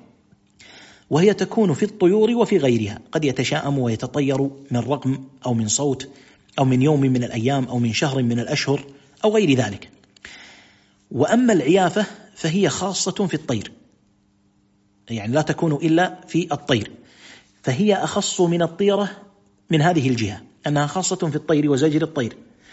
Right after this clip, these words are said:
وأما من حيث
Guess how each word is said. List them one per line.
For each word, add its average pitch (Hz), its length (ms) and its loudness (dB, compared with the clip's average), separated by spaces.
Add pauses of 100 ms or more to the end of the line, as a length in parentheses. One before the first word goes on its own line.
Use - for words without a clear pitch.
(1300)
وأما 190 840 2 (280)
من 143 200 2
حيث - 440 0